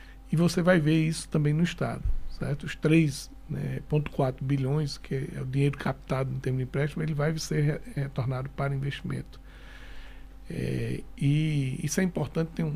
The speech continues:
tem um, alguns números que a gente observa. É, por exemplo, a gente tem aí um, um pib em torno de, do estado de duzentos e quarenta bilhões, certo?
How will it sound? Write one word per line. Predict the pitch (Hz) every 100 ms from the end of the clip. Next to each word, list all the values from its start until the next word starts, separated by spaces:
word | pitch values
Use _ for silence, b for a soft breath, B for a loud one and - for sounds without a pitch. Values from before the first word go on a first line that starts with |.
| -
tem | - 156
um, | 151
alguns | 143 143 165
números | 135 151 165 143 135
que | 139
a |
gente | 135 135
observa. | 139 - - 139 151 135 123 - - 175
É, | - - 143 -
por | 151
exemplo, | 147 127 147 151
a | 143
gente | 151
tem | 156 151
aí | 147
um, | 151 170 -
um | 139
pib | - 151 147
em | 143
torno | - 139 143
de, | 139 139 131 139
do | 135
estado | - - 139 143
de | 139 143
duzentos | 135 156 151
e | -
quarenta | - 131 127 147 151 143 135 135 131 135
bilhões, | 160 127 139 123 117 117 - - -
certo? | - 127